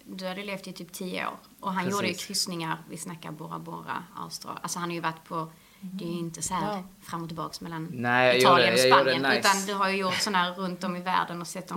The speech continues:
Speaker 1: sjukaste
Speaker 3: Lyxkryssningar.
Speaker 1: platserna.
Speaker 2: Ja.
Speaker 1: Tjänat riktigt bra, jobbat lite till vad du faktiskt fick
Speaker 2: Ja, ja,
Speaker 1: betalt.
Speaker 2: så det
Speaker 1: Så som
Speaker 2: var
Speaker 1: pojk, eller så i tjugoårsåldern, och leva
Speaker 2: Mm.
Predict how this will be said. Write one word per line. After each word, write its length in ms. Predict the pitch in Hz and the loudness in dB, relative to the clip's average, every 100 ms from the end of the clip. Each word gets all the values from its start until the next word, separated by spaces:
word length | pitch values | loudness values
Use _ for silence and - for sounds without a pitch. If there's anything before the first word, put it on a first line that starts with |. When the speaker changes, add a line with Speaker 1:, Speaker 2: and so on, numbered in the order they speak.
| 208 | -2
Speaker 1:
sjukaste 160 | 214 | -2
Speaker 3:
Lyxkryssningar. 460 | 202 196 185 190 - | -2 -2 -2 -2 0
Speaker 1:
platserna. 540 | 202 180 175 175 175 185 - 202 | 0 0 -6 -4 -6 -6 -16 -4
Speaker 2:
Ja. 160 | 190 110 | 0 2
Speaker 1:
Tjänat 560 | - 196 190 170 165 - | 2 2 2 0 -2 -12
riktigt 600 | 190 185 208 - - 170 | -10 -6 -8 -8 -12 -10
bra, 440 | 185 190 165 202 - | -6 -2 -2 -4 -12
jobbat 580 | 202 196 190 180 165 - - | -10 -6 -4 -6 -8 -12 -12
lite 560 | 185 185 214 - - - - - _ _ | -10 -8 -8 -12 -10 -8 -10 -20 _ _
till 160 | - 175 | -14 -12
vad 100 | 170 | -12
du 60 | 170 | -12
faktiskt 520 | 180 165 160 - - | -14 -16 -16 -16 -16
fick 320 | - 165 - - _ _ _ | -16 -18 -18 -20 _ _ _
Speaker 2:
Ja, 280 | 123 135 175 | 0 4 6
ja, 60 | 151 | 8
Speaker 1:
betalt. 140 | 135 | 8
Speaker 2:
så 60 | 147 | 6
det 60 | 143 | 6
Speaker 1:
Så 120 | 151 | 6
som 140 | 135 | 8
Speaker 2:
var 140 | 131 127 | 8 8
Speaker 1:
pojk, 380 | - 165 - | 6 4 -6
eller 160 | - 214 | -4 -2
så 320 | 214 180 - | -2 -2 -4
i 60 | 208 | -4
tjugoårsåldern, 720 | 202 208 185 170 - 175 175 | -2 -4 -4 -6 -6 -6 -6
och 60 | 185 | -4
leva 300 | 220 233 190 | -2 2 4
Speaker 2:
Mm. 200 | 180 120 | 2 -2